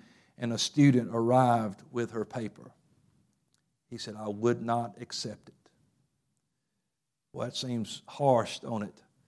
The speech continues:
You know, what if she caught a red light? What if she had a flat tire? What if she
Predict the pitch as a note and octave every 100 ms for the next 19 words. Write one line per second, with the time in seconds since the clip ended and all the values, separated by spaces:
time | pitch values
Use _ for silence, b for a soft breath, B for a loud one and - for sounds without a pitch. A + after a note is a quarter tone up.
0 | _ _ _ _ _ _ _ _ - B2
1 | - - C3+ B2+ - A#2 C#3+ C#3 C3+ D3
2 | C#3+ A#2+ G#2+ G#2+ - - A2+ B2 B2 -
3 | _ _ - B2 B2 B2+ - C3+ C3+ B2+
4 | A#2 G#2+ G2+ A#2 B2 - A#2 A#2